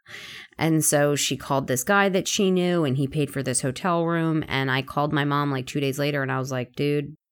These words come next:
this girl is, uh,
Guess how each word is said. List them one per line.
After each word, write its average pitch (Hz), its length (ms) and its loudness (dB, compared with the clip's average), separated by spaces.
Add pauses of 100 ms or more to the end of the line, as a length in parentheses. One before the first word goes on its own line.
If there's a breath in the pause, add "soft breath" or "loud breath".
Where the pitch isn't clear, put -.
(600)
this 160 160 -4
girl 175 440 0
is, 139 720 -4 (680)
uh, 113 540 -4